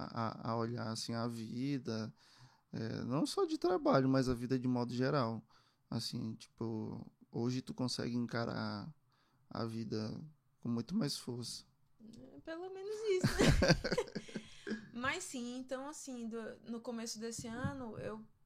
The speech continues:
Speaker 2: a gente parou, né, um dos pontos da nossa conversa, né, minha e de Del, a respeito de mudar de vida, é isso, cara, a gente já tá no,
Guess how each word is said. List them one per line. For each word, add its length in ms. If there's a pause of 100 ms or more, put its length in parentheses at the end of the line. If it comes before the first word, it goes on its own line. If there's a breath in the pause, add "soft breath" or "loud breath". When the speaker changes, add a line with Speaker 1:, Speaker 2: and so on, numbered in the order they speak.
(180)
Speaker 2:
a 80
gente 240
parou, 400
né, 140
um 120
dos 160
pontos 460
da 160
nossa 260
conversa, 540
né, 500 (440)
minha 420
e 60
de 160
Del, 360
a 40
respeito 540
de 260 (560)
mudar 260
de 140
vida, 240
é 160
isso, 220
cara, 520
a 40
gente 280
já 180
tá 380
no, 380